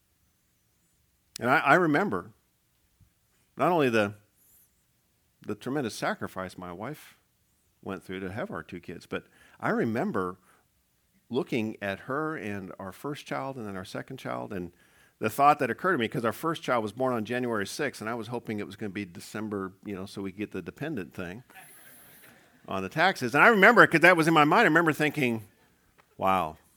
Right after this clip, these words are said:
this is one time the I R S has really got it right." Dependent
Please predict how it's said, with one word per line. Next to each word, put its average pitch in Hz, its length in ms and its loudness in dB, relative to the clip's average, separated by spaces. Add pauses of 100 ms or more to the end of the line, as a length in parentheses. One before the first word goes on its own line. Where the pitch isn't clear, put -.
(140)
this 123 180 -8
is 95 120 -8
one 107 180 -4
time 113 280 -4
the 92 100 -4
I 95 60 -4
R 101 180 -4
S 104 140 -10
has 85 180 -16
really 95 240 -8
got 90 180 -8
it - 80 -16
right." 80 320 -12 (1080)
Dependent 151 640 -2